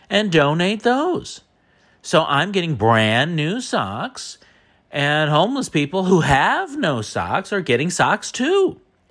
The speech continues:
It's a win-win. You know, if I go out and buy brand new pairs of socks and just donate them to the homeless,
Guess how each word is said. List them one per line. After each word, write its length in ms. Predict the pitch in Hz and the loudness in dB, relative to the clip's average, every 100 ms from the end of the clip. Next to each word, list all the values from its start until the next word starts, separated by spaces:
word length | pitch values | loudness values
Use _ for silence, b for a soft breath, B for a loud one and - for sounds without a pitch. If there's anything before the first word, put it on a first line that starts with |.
| b b b | b b b
It's 240 | 202 220 - | 0 0 -2
a 120 | 214 | -2
win-win. 1080 | 226 143 135 151 196 208 233 262 247 117 - _ _ b b b b b b b | 0 2 2 2 0 0 2 2 2 -2 -10 _ _ b b b b b b b
You 80 | 202 | -2
know, 60 | |
if 100 | 151 | 0
I 140 | 208 277 | 2 0
go 200 | 294 254 | 2 2
out 180 | 196 165 | 2 0
and 100 | 143 | 0
buy 160 | 139 | 0
brand 420 | 123 156 165 170 | 0 -2 0 0
new 160 | 160 143 | 0 -2
pairs 460 | 139 156 151 139 113 | -2 0 2 0 -4
of 80 | |
socks 680 | - 139 143 202 220 147 123 | -2 0 2 0 -4 -8 -8
and 100 | 120 | -10
just 200 | 113 92 | -10 -8
donate 500 | 107 120 196 254 113 | 0 0 0 -2 -4
them 120 | 107 | -4
to 40 | 104 | -6
the 120 | 90 | -4
homeless, 580 | 147 302 156 110 - | -4 -2 -4 -6 -8